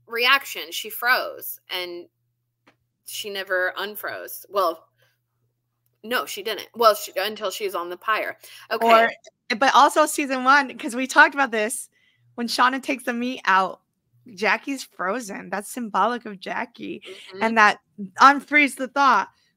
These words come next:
Speaker 2: But then she goes and kills a rabbit, which is also a symbolism of Jackie 'cause she wants raw meat. In this
Speaker 1: Mm-hmm.
Speaker 2: episode, she's got the blood. She wants the taste of raw meat.
Speaker 1: Mm-hmm.
Speaker 2: So I think, you know, in se-, in episode one, it's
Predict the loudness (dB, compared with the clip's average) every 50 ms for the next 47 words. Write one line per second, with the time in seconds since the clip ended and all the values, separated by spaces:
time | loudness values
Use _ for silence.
0 | _ -10 -4 -2 -2 -2 -2 -4 -2 0 0 0 -2 -4 -2 -2 -2 -2 -2 0
1 | 2 2 2 2 0 -2 -4 -6 -6 -2 -2 -2 -2 -2 -4 -8 -8 -8 -8 -6
2 | -6 -6 -6 -6 -8 -10 -10 -6 -6 -6 -6 -6 -10 -16 -12 -8 -6 -4 -4 -4
3 | -4 -4 -6 -6 -6 -2 -2 0 0 -2 -4 -6 -8 -8 -10 _ _ _ _ _
4 | _ _ -6 -4 -4 -2 0 0 0 0 0 0 0 0 0 0 -2 -6 -10 -10
5 | -8 -2 0 0 2 2 -2 -8 -6 -2 0 0 0 0 -2 -6 _ _ _ _
6 | _ -12 -6 -4 2 4 4 2 2 -2 -10 -10 _ _ -8 -8 -8 -4 -2 -2
7 | -2 -2 -2 -6 -8 -8 -4 -2 0 0 0 0 -4 -8 -10 -10 -12 -16 _ _
8 | _ _ _ _ -16 -16 -14 -10 -6 0 2 2 2 2 -2 _ -4 -4 -4 -2
9 | -4 -6 -6 -6 -8 -12 -16 _ _ _ _ _ _ _ -6 -6 -2 0 2 2
10 | 0 0 -4 -6 -8 -8 -8 -8 -8 -8 -8 -10 -10 -8 -8 -8 -6 -2 -2 -2
11 | -2 -2 -4 -4 -4 -2 0 0 0 0 0 -4 -8 -10 -10 -12